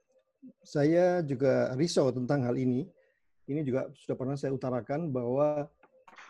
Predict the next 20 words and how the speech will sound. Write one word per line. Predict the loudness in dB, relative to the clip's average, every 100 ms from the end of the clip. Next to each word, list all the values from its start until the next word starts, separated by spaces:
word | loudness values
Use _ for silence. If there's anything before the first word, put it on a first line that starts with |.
| -20 _ _ -8
saat | 2 2 4
ini, | 2 2 0 -4 -16 -4
eh, | 4 6 6 6 4 2 -4
tidak | -4 -2 0
disebutkan | -4 -4 -4 -4 -2 -4 -4 -10 _ _ _ _ -20 -20 _ _ _ -4
bahwa | 2 6 6 6 4 2 -2 -4
dalam | 0 2 0 -2
sumpah | -2 -2 0
kedokteran | 0 -2 0 2 2 -2 -8 _ -4
yang | -2
dulunya | 0 2 2 2 0 -2
ada | 0 0 2 -2
klausul, | -2 0 -2 0 2 2 0 -8 _ _ _
"Saya | 0 2 2 0 -2 -10
akan | -8 -2 0 0
menghormati | -2 -2 -4 -6 -4 -4 -2
kehidupan | -2 -2 -4 -6 -6 -6
insani | -4 -4 -4 -4 -2 -2
sejak | -4 -6 -6 -6
pembuahan." | -6 -4 -4 -6 -6 -8